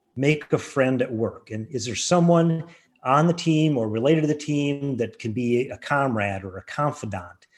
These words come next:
or th-, that I can put together for my own social well-being if it doesn't exist on this rotation or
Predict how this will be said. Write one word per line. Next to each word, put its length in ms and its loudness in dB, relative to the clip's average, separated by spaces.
or 380 4
th-, 200 -8
that 140 0
I 180 6
can 220 -6
put 200 -4
together 640 -2
for 600 0
my 300 0
own 260 -2
social 400 -4
well-being 720 0
if 320 0
it 180 -8
doesn't 340 0
exist 680 -4
on 280 -2
this 260 -2
rotation 760 0
or 540 0